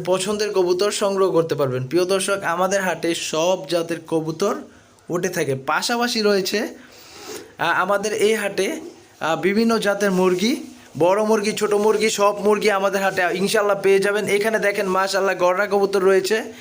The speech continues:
আহ, কালো গররা, লাল গররা, আহ, শার্টিং, তারপরে হচ্ছে সবজি রেসার, ইত্যাদি ইত্যাদি অনেক আইটেমের কবুতর আমাদের হাটে আপনি পেয়ে যাবেন। অবশ্যই আমাদের হাটে আসবেন।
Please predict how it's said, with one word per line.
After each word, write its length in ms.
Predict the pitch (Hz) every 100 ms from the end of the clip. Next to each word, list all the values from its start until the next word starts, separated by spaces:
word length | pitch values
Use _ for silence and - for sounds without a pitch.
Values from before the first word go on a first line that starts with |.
| - - -
আহ, 400 | 165 180 170 160
কালো 300 | 156 180 202
গররা, 360 | 202 190 196 185
লাল 260 | 175 185
গররা, 520 | 185 196 196 196 170 - - -
আহ, 120 | 175
শার্টিং, 680 | 180 170 180 180 214 202 185
তারপরে 440 | - 170 175 196
হচ্ছে 460 | 196 185 180 190 180
সবজি 380 | 175 180 - 196
রেসার, 540 | 190 185 196 175 160 - - - 143
ইত্যাদি 420 | 180 180 202 196
ইত্যাদি 520 | 202 208 208 269 320 - - - - -
অনেক 520 | 147 175 202 226 226
আইটেমের 600 | 208 190 160 202 208 220
কবুতর 460 | 208 208 202 202 214
আমাদের 400 | 170 185 190 196
হাটে 420 | 180 170 208 208
আপনি 300 | 170 175 190
পেয়ে 240 | 175 202 196
যাবেন। 280 | 196 208
অবশ্যই 400 | 185 180 185 202
আমাদের 500 | 196 131 165 185 185
হাটে 220 | 185 185 180
আসবেন। 520 | 170 170 180 208